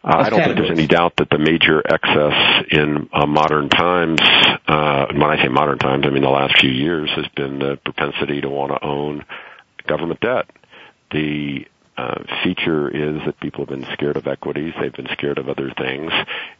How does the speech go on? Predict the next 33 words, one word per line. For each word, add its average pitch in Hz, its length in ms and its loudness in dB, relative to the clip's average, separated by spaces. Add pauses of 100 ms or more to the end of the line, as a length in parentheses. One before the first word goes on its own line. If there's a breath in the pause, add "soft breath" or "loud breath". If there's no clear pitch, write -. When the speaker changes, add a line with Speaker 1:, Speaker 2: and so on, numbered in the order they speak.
Speaker 1:
and 67 380 -4
they're 69 140 -4
much 71 260 -4
more 71 220 -2
re-, 69 340 -6
concerned 73 480 -2
in 69 160 -4
their 73 160 -2
mind 73 480 -4
in 67 160 -6
what 67 160 -2
you 67 80 -2
could - 140 -4
think 67 180 -8
of 71 140 -4
as 67 200 -4
the 67 100 -2
return 69 440 -4
of 76 120 -2
their 73 220 -4
investment 69 560 -6
than 76 100 -8
they 69 120 -6
are 69 160 -4
the 69 100 -6
return 78 380 -4
on 98 160 -2
their 78 140 -4
investment. 60 480 -6 (500 loud breath)
And 69 240 -2 (140)
so 71 240 0 (200 loud breath)
money's 80 360 -2
been 73 180 -6